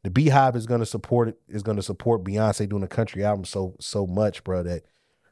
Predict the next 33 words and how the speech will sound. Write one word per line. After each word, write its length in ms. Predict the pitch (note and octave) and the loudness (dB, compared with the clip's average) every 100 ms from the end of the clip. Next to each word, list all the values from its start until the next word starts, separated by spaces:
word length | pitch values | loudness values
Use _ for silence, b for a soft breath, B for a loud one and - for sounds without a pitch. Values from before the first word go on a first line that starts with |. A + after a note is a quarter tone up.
| _ | _
nigga, 180 | G#2+ G#2+ | 0 2
at 160 | G2 - | 2 0
the 60 | |
Renaissance 500 | F2 A#2 A#2 G#2+ G2 | -2 0 0 0 -2
tour, 400 | - G#2+ G2+ F#2 - | -2 -2 -2 -4 -4
everybody 440 | G2+ G#2+ G#2 G#2 F#2+ | -2 0 2 2 2
was 200 | F#2 F#2 | -4 -4
wearing 320 | G2+ G2 F#2 | -2 -2 -2
silver 420 | - A2 A2 G2+ | -2 0 0 0
and 160 | F#2+ F#2 | -4 0
cowboy, 380 | G#2+ A2+ F#2 - | 2 4 0 -4
cowboy 360 | - A2 F#2+ E2+ | 2 2 2 -2
hats 380 | E2+ - - - _ _ _ b b _ _ _ _ _ _ _ | -4 -8 -14 -16 _ _ _ b b _ _ _ _ _ _ _
and 160 | G2+ F#2 | -2 2
boots, 540 | G#2+ A2 - - - _ _ _ _ _ _ _ _ _ _ _ _ - | 4 2 0 -8 -10 _ _ _ _ _ _ _ _ _ _ _ _ 2
like, 240 | F#2 - | 2 0
tribal. 640 | - G#2 G#2+ F#2+ D#2+ - _ _ _ _ _ _ _ _ _ | 2 4 4 2 -2 -8 _ _ _ _ _ _ _ _ _
Like, 300 | F#2+ F#2 E2+ - | 0 2 0 -8
if 220 | - F#2 | -4 0
you 100 | F#2+ | 2
showed 300 | A2 - A2 | 2 4 4
up 80 | G#2+ | 2
without 220 | G2+ G#2+ | 2 0
a 60 | G2 | 2
cowboy 440 | - A2+ G#2 G2 | 2 2 2 -2
hat, 240 | F#2 G2 E2+ | 0 -2 -2
you, 160 | G2+ F2 | -4 -4
you, 260 | F#2+ F#2 E2 | -6 -6 -10
you, 120 | - D#2 | -12 -6
you 140 | F#2 | -2
was 120 | F2+ E2+ | -2 6
dressed 280 | G#2 G2+ A2 | 6 6 2
inappropriately. 560 | G2 - A2 - F#2 | 2 4 2 0 -12